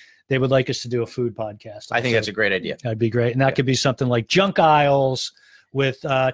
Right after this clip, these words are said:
Speaker 1: Chipotle?
Speaker 2: Chipotle, yes.
Speaker 1: And Master Chef Jeff.
Speaker 2: Master Chef Jeff. And of course, I, uh, we're also gonna be doing, spinning off to our true crime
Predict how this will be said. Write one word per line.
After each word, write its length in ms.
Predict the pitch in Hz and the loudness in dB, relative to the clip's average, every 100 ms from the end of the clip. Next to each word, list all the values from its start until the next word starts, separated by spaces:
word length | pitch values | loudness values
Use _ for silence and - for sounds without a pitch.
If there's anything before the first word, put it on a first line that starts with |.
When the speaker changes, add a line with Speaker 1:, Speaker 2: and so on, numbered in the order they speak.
| - | -2
Speaker 1:
Chipotle? 760 | - 185 - 196 233 285 320 | -2 -2 2 2 4 4 4
Speaker 2:
Chipotle, 760 | 262 165 - - 156 135 107 85 - | 4 -2 -2 -4 0 0 0 -6 -2
yes. 320 | 143 156 151 | 0 2 0
Speaker 1:
And 100 | 147 | -2
Master 360 | 160 165 - 156 | 0 0 2 0
Chef 540 | - - 131 113 - | 0 0 0 -2 -10
Jeff. 200 | - 117 | -12 -8
Speaker 2:
Master 220 | 113 107 113 | -8 -8 -10
Chef 240 | - 101 | -10 -10
Jeff. 180 | - 90 - - - | -8 -10 -10 -16 -2
And 180 | 185 185 | 0 0
of 80 | 175 | 0
course, 320 | 190 185 - | 0 0 -2
I, 260 | 151 139 139 - | -2 -2 -6 -6
uh, 280 | 147 127 127 | -4 -2 -2
we're 220 | 127 131 | -4 0
also 180 | 131 127 | 0 0
gonna 120 | 127 | -6
be 80 | 117 | -8
doing, 420 | 117 123 117 113 | -6 -6 -6 -8
spinning 300 | 107 - 120 | -10 -10 -8
off 160 | 110 110 | -6 -8
to 140 | - 110 | -8 -6
our 100 | 107 | -6
true 260 | - 117 | -8 -12
crime 480 | - 147 156 135 | -6 -2 0 0